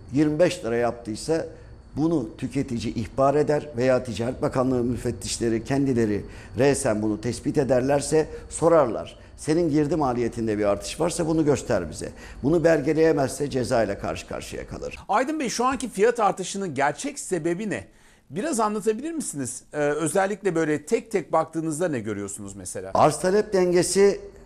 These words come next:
Speaker 1: değişti. Aynı şeyi ev kiralarında da görüyoruz. Üniversiteliler, e, yüz yüze eğitim için ev aramaya başladılar. Tabii, e, başka unsurlar da var, sığınmacı falan. Bir bakıyorsun ev kira-, kiraları ikiye katlandı. Aynı durum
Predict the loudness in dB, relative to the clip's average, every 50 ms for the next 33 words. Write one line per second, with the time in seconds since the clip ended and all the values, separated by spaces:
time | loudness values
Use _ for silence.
0 | -20 -14 -4 2 6 6 6 6 4 2 -4 -6 -8 -8 -8 -2 0 0 0 0
1 | 0 0 2 4 6 4 4 4 2 4 4 4 4 4 2 0 0 0 0 0
2 | 0 0 -2 -2 -2 -2 -2 -4 -2 0 0 2 4 4 2 2 0 0 0 2
3 | 2 0 0 -2 -10 -16 -20 -20 -20 -18 -6 -2 2 4 6 6 6 6 6 6
4 | 4 2 -2 -4 -8 -10 -12 -12 -14 -14 -14 -12 -6 0 2 2 2 4 4 4
5 | 4 4 2 2 2 0 0 0 0 0 0 2 4 4 4 6 4 4 4 2
6 | 2 2 2 0 -2 -2 -6 -6 -6 -4 -4 -4 -4 0 0 0 0 2 0 0
7 | -2 -2 -4 -2 0 0 -2 0 0 0 0 0 0 0 0 0 2 2 0 0
8 | 0 0 -2 -2 0 0 2 2 0 -2 -2 -4 -4 -2 0 0 2 2 2 2
9 | 2 2 0 -2 0 0 2 0 0 0 0 -2 -2 0 0 0 0 2 2 4
10 | 2 2 -2 -2 -2 0 0 0 0 -2 -2 -2 -4 -4 -2 -4 -6 -4 -2 -2
11 | 0 0 0 -2 -2 0 0 0 0 -2